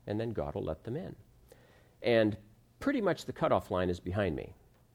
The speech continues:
for those that aren't gonna get in. However much industry I've thrown into it,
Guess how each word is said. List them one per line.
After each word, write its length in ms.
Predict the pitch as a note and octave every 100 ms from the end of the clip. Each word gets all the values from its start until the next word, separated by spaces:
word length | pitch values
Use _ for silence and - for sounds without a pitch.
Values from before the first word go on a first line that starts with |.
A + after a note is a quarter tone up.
| -
for 140 | - F#2+
those 240 | F#2+ E2+
that 120 | F#2+
aren't 200 | F#2 F2+
gonna 160 | D#2+ C2
get 180 | C#2 B1+
in. 160 | - - - - - - - - - -
However 420 | G#2 A#2 F#3+ A3
much 200 | G#3+ G3+
industry 380 | G3 E3+ - D3
I've 140 | D3 C#3+
thrown 180 | D3
into 300 | C#3 A2 F#2+
it, 120 | E2+